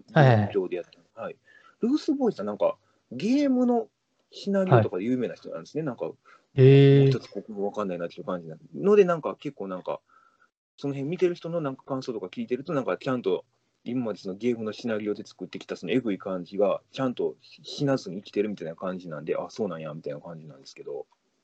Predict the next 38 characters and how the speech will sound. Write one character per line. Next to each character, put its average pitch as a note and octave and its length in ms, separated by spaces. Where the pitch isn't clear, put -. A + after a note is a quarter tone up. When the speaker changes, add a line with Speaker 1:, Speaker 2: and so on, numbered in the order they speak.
Speaker 1:
は A2 220
い。 F#2+ 160
Speaker 2:
う G3 40
ー F2+ 600
ん D#2+ 40
で D#2+ 160
す - 220
ね。 D2+ 240
は G2 140
い。 - 80
す - 60
い - 60
ま - 80
せ - 80
ん。 - 60
結 - 180
構 D#2+ 160
長 F2+ 220
く - 160
な - 100
っ - 100
ち - 60
ゃ - 20
っ - 40
た。 - 100
い G2+ 120
え、 C#2 100
す - 80
い G#3 40
ま F3 60
せ D3+ 80
ん。 - 20
Speaker 1:
い B2+ 100
え A#2+ 40
い A#2 140
え。 D3+ 40
Speaker 2:
で D#3+ 80
す。 F3 200